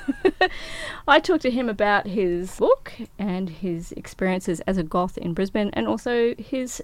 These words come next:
conquering his mental health problems. Congratulations on the release of your new book, Eucalyptus Goth. Can you tell us a little bit about your writing career?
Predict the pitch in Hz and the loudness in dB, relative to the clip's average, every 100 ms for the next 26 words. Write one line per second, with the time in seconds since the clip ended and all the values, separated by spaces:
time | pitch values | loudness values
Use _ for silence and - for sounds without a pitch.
0 | - - 285 302 285 269 254 233 226 226 | -12 4 6 6 4 6 4 4 2 2
1 | 214 202 208 180 175 - - - - 466 | 2 2 0 0 0 0 -4 -10 -2 2
2 | 440 453 480 302 508 - 554 - - 311 | 6 6 6 4 2 2 2 2 4 6
3 | 262 254 262 277 294 233 240 247 247 220 | 8 8 6 4 2 2 4 6 6 4
4 | 294 453 - - - 226 - 226 233 - | 4 4 2 -8 -4 -2 2 0 -2 2
5 | 220 - - - - - - 453 523 294 | 4 4 0 -10 -16 -16 0 4 4 10
6 | 269 247 214 185 180 175 175 165 175 170 | 10 10 6 4 2 2 2 4 2 0
7 | 170 165 180 180 196 175 175 156 | 0 0 0 -2 0 0 2 0